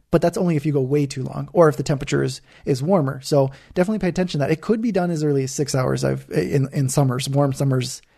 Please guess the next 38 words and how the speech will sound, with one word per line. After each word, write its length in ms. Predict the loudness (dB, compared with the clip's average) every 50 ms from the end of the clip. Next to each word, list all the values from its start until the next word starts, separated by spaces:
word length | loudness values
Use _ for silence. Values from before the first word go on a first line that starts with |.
| _ _
in 220 | 0 0 2 0 0
parts 300 | 0 0 0 0 0 -2
of 120 | -4 -2
the 80 | 0 0
United 240 | 0 0 0 -2 -2
States, 260 | 0 0 0 0 -2
it 80 | -2
would 120 | -2 -2 -2
be 100 | -2 -2
done 120 | -2 -2
a 60 | -2
lot 200 | -2 -4 -4 -4
sooner, 280 | -4 -2 -2 -2 -4 -8 -14 _ _ _ _ _ _ _ _ _ _ _ _ _ _ _ _ _ -6 -2
you 80 | -2
know, 200 | 0 0 -2 -4 -2
or 220 | 0 0 0 0
elsewhere. 380 | 0 -4 -4 -4 -6 -6 -8 -8 -12 _ _ _ _ _ _ _ _ -20 _ -6
Um, 360 | -2 0 0 0 0 -2 -4 -8 -14 _ _ _ _ _ _ _ _ _ _ _ _ _ _ _ _ _ _ _ _ _
and 440 | -6 -2 0 0 0 0 0 -2 -6 -12 _ _ _ _ _ _ _ _ _ _ _ _ _ _ _ _ _ _ _ _ _ _ _ _ _ _ _ _ _ _ _ _ _ _ _ _ -6 -2
you 180 | 0 0 0
could 380 | 0 -2 -2 0 0 0 0 -2
put 140 | -2 0 0
it 100 | 0 0
into, 680 | 0 -2 -2 -4 -2 0 0 2 2 0 0 -2 -4 -2
i-, 40 | -2
if 280 | -2 0 0 -2 0
you 80 | 0 0
need 120 | 0 0
a 40 | 0
cooler 260 | -2 -2 -2 -2 -2
spot, 320 | -2 -2 -2 -2 -2 -2 -2
put 140 | -2 -2 -2
it 80 | 0
somewhere 220 | 0 0 0 0 0
else. 180 | -2 -2 -4
But, 220 | -2 -4 -2 -2 -2
uh, 80 | -4
basement 580 | -2 -2 -2 -2 -2 -2 -2 -2 -2 -4 -6